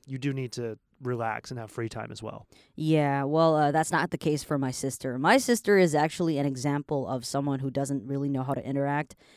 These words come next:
Speaker 2: and who doesn't really know how to take care of herself. That's why this year I asked her to go back to Canada. You know, she's living there alone with the homestay family. So hopefully things are gonna get better.
Speaker 1: All right, that's pretty interesting, actually, and that's cool that your sister lives in Canada.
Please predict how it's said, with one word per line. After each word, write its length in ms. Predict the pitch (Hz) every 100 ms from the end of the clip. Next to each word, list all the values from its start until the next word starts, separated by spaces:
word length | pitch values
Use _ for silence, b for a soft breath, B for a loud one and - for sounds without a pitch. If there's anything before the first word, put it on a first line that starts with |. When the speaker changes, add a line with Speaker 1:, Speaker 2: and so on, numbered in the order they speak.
| b
Speaker 2:
and 140 | 135 135
who 100 | 143
doesn't 300 | 160 156 151
really 200 | 156 147
know 300 | 143 139 135
how 220 | 139 131
to 280 | - 131 131 127
take 200 | 147 135
care 240 | 143 139
of 160 | 131 113
herself. 640 | 127 - 143 73 - - _ _ _ -
That's 220 | 180 196
why 140 | 214 202
this 260 | 185 196
year 220 | 214 214
I 100 | 180
asked 420 | 139 156 165 - -
her 260 | 165 160 156
to 200 | - 151
go 180 | 139 156
back 220 | 156 151
to 80 | 156
Canada. 640 | - 151 147 147 143 139
You 80 | 139
know, 160 | 139 139
she's 220 | 156 135
living 240 | 165 170
there 140 | 165 156
alone 360 | 151 147 147
with 100 | 135
the 80 | 135
homestay 380 | 143 143 - 143
family. 500 | 139 143 147 147 147 b b b
So 220 | - 202
hopefully 540 | 220 330 392 349 262
things 380 | 233 185 190 190 139
are 120 | 160
gonna 100 | 156
get 180 | 156 185
better. 380 | 226 208 127 160 _ -
Speaker 1:
All 80 | 247
right, 60 |
that's 160 | 226 -
pretty 260 | - 170 143
interesting, 420 | 156 165 - 117
actually, 380 | 113 - 117 117
and 80 |
that's 100 | 113
cool 220 | - - 131
that 100 | 120
your 180 | 117
sister 300 | 113 123 -
lives 220 | 117 117 107
in 80 |
Canada. 480 | 104 117 117 107 104